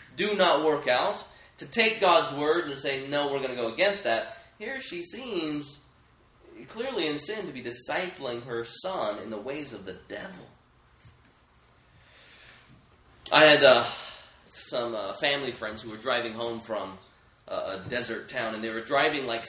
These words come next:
speed demons, right, just to get back. Uh, not because of some life-threatening emergency, but just because they wanted to get to where they were going faster. Right? No real reason for why they were speeding. And so soon enough, as you would expect, the cops pull up behind them,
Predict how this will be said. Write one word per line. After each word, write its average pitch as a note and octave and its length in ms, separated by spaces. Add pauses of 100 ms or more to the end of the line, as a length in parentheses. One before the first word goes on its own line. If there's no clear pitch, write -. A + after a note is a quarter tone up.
(120)
speed D#3 420
demons, B2+ 460
right, G#2+ 180
just A#2 140
to A#2 40
get A#2 200
back. G2 260 (840)
Uh, C3 280
not F3+ 240
because G3+ 260
of E3+ 100
some D#3 220
life-threatening D#3+ 640
emergency, E3 500
but B2+ 220
just G#3 420
because D3 600
they C#3 120
wanted D3 420
to C#3+ 80
get C#3 320
to C3 100
where B2+ 200
they A#2 80
were A#2 100
going A#2 460 (520)
faster. - 460 (260)
Right? D3 360
No F3+ 280
real D3 220
reason D3+ 340
for B2 140
why A#2+ 240
they G#2+ 80
were G2+ 80
speeding. G#3+ 420 (280)
And G#3+ 180
so G3+ 160
soon D4 280
enough, A3 280
as F3 140
you F3 80
would D#3 80
expect, B3+ 340
the F3 60
cops F3+ 380
pull E3+ 240
up F3 80
behind C#3 320
them, C#3+ 140